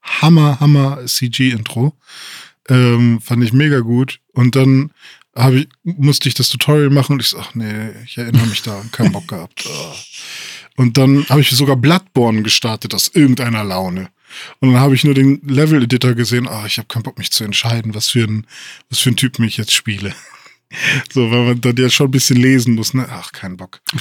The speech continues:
Speaker 2: Den,
Speaker 1: Und
Speaker 2: den Character-Editor.
Speaker 1: Ja, ja.
Speaker 2: Du hast Level-Editor gerade gesagt. Ich dachte
Speaker 1: Ach so,
Speaker 2: gerade, „Moment,
Speaker 1: oh,
Speaker 2: der
Speaker 1: fuck.
Speaker 2: Level-Editor in Bloodborne?“
Speaker 1: Nee, Character-Editor, Entschuldigung.
Speaker 2: Ja.
Speaker 1: Und also wirklich, ich hab, ich hab viele Dinge ausprobiert, ähm, aber nichts davon hat,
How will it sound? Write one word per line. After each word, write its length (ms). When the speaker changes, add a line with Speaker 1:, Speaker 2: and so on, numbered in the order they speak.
Speaker 2:
Den, 200
Speaker 1:
Und 120
Speaker 2:
den 160
Character-Editor. 1000
Speaker 1:
Ja, 240
ja. 220
Speaker 2:
Du 100
hast 160
Level-Editor 760
gerade 220
gesagt. 260
Ich 100
dachte 200
Speaker 1:
Ach 40
so, 200
Speaker 2:
gerade, 120
„Moment, 200
Speaker 1:
oh, 80
Speaker 2:
der 80
Speaker 1:
fuck. 180
Speaker 2:
Level-Editor 760
in 160
Bloodborne?“ 300
Speaker 1:
Nee, 0
Character-Editor, 600
Entschuldigung. 580
Speaker 2:
Ja. 760
Speaker 1:
Und 300
also 280
wirklich, 480
ich 240
hab, 220
ich 100
hab 140
viele 260
Dinge 180
ausprobiert, 680
ähm, 540
aber 340
nichts 340
davon 580
hat, 200